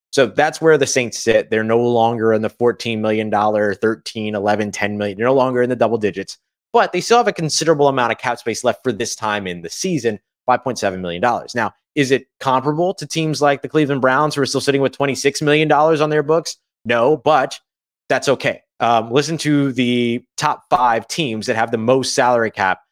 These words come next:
available. In order, the Browns, the Cardinals, the Bengals, the Panthers, and the Bears. Outside of the Bengals there, who are a notedly frivolous organization, um,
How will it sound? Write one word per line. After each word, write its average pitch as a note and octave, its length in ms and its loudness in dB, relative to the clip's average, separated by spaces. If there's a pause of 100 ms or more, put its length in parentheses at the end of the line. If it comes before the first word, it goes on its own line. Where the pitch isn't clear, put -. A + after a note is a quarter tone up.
(120)
available. F#2+ 560 -2
In C#3+ 160 0
order, A#2+ 420 2 (220)
the A#2 80 -2
Browns, A2 560 -2 (240)
the A#2 80 -4
Cardinals, G#2+ 640 -2 (140)
the A2+ 60 -8
Bengals, D3 540 0 (140)
the A2 60 -10
Panthers, A2 600 -2 (140)
and G2+ 120 -6
the F#2+ 40 -10
Bears. A2 440 -4 (340)
Outside D3+ 380 2
of D3 60 2
the G#2+ 200 -4
Bengals C3 680 0
there, G2+ 240 2
who B2 260 2
are A2 180 4
a G2 300 -4 (140)
notedly C3+ 720 2
frivolous G#2 500 0
organization, G2+ 800 -2 (380)
um, B2+ 480 0